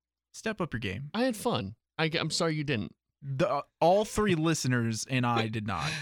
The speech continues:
Speaker 2: <laughs> Are we the two of the three?
Speaker 1: We're two of the three. Every week, our mothers are the other one. They get together and have coffee on
Speaker 2: Oh,
Speaker 1: Tuesday
Speaker 2: God.
Speaker 1: mornings. And
Speaker 2: Yeah, listen. Echo <laughs> sees Hannah in a dream.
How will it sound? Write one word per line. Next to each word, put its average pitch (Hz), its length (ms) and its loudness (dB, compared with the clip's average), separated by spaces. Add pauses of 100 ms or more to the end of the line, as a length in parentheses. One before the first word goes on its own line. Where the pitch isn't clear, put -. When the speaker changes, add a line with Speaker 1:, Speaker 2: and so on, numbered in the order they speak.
(220)
Speaker 2:
<laughs> - 360 -6
Are 160 60 4
we 143 120 4
the 135 160 0 (160)
two 139 140 0
of 139 60 0
the 135 80 -2
three? 160 300 -2 (140)
Speaker 1:
We're 160 140 0
two 196 300 4
of 156 100 0
the 151 80 2
three. 127 380 2
Every 175 240 6
week, 135 460 2 (1600)
our 135 160 4
mothers 143 500 6
are 131 120 4
the 127 160 2
other 117 240 2
one. 98 180 -2
They 104 120 0
get 120 120 0
together 127 340 2
and 135 120 2
have 120 140 -2
coffee 123 460 2
on 110 220 2
Speaker 2:
Oh, 120 80 2
Speaker 1:
Tuesday 123 400 4
Speaker 2:
God. 120 140 4
Speaker 1:
mornings. 110 460 2
And 107 120 2
Speaker 2:
Yeah, 104 120 2
listen. 107 500 -4 (760)
Echo 143 300 4
<laughs> 139 120 2
sees 135 380 2
Hannah 139 460 4
in 143 140 4
a 131 40 4
dream. 117 540 0